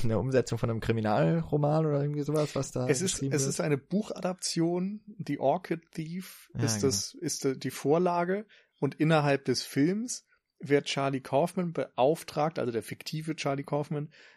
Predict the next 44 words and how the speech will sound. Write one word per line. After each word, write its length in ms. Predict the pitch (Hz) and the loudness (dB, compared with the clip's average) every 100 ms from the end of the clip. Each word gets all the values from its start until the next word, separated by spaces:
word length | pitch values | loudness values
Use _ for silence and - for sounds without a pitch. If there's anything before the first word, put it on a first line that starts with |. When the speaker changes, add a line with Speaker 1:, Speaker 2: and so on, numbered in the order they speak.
| _ | _
Speaker 2:
beauftragt, 680 | - - 156 - 139 131 - | -4 2 2 4 -2 -2 -2
eine 240 | 131 127 | -2 -2
Adaption 760 | 123 120 - - 123 123 143 | 0 -2 -2 -2 2 2 2
von 340 | 151 - 127 127 | 0 -2 -2 -2
The 120 | 123 | 0
Orchid 420 | 120 127 - 104 | 2 2 0 -8
Thief 280 | - 104 98 | -8 -8 -8
zu 140 | - | -10
schreiben. 580 | - - 101 92 92 90 - | -10 -2 0 0 -4 -12 -10
Und 180 | 123 | -10
er 460 | - 123 127 120 127 | 0 4 4 2 -4
hat 120 | 120 - | -10 -8
eine 80 | 117 | -6
Schreibblockade 760 | - 143 160 156 - 147 151 | 2 0 2 -4 0 2 2
und 80 | 131 | -2
kriegt 260 | - 127 - | -4 -4 -2
das 160 | 110 | -4
nicht 160 | 117 - | -6 -2
hin. 300 | 135 175 185 - - _ _ | 0 0 -4 -12 -20 _ _
Und 160 | 135 | -2
sein 200 | 120 123 | 0 0
Bruder 340 | 120 123 156 156 | -2 0 6 6
geht 220 | 147 135 | 4 0
eben 200 | 131 131 | -2 -4
zu 140 | - | -6
diesen 260 | 127 117 117 | -6 -4 -2
Hollywood-Seminaren 840 | 123 139 131 120 123 123 117 120 123 | 0 0 0 -2 -4 -2 0 0 -2
und 140 | 117 | -2
sagt, 200 | 113 - | -2 0
"Ja, 100 | 113 | 0
mach 180 | 113 120 | 0 0
doch 200 | 123 110 | -2 -2
einfach 380 | 120 117 - 110 | -4 -2 -2 -4
hier 340 | 123 117 104 - - - | -2 0 0 -6 -20 -12
eine 100 | - | -8
große 320 | 117 117 131 131 | -4 0 0 0
Verschwörung 760 | 127 117 - 131 143 143 127 | -2 -2 0 0 2 2 2
und 100 | 123 | -2
eine 140 | 131 | -2
Action-Szene 800 | 131 143 - 139 - 135 131 127 | -2 -2 -2 -2 0 2 2 2
und 120 | 120 | -2
sonst 220 | 127 147 - | 0 -2 -2
was 160 | 110 | -4
draus." 440 | - 98 104 131 | -4 -2 0 -2